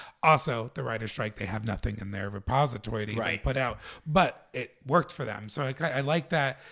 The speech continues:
Speaker 1: a huge studio
Speaker 2: Yeah.
Speaker 1: like C B S was like, "Let's just try it and figure it out." 'Cause they, they coulda kept it an hour and just aired a rerun of
Speaker 2: Yeah,
Speaker 1: anything.
Speaker 2: totally.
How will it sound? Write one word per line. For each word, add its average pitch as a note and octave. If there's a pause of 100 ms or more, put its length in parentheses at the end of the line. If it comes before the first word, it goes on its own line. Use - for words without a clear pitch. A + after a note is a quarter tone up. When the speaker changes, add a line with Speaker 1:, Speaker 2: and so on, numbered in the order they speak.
(220)
Speaker 1:
a D3
huge E3+
studio D3
Speaker 2:
Yeah. B2+
Speaker 1:
like C#3
C D3
B D3
S C3+
was D3
like, C#3+ (180)
"Let's C#4
just F#4
try G3
it D3
and D3+
figure G3+
it E3+
out." F#3
'Cause F#3+
they, B3 (160)
they E4+
coulda E4 (360)
kept -
it F3
an D3
hour F3
and C#3+
just C#3+
aired D3+
a C#3
rerun B2
of A2
Speaker 2:
Yeah, D#3+
Speaker 1:
anything. A2
Speaker 2:
totally. A#2+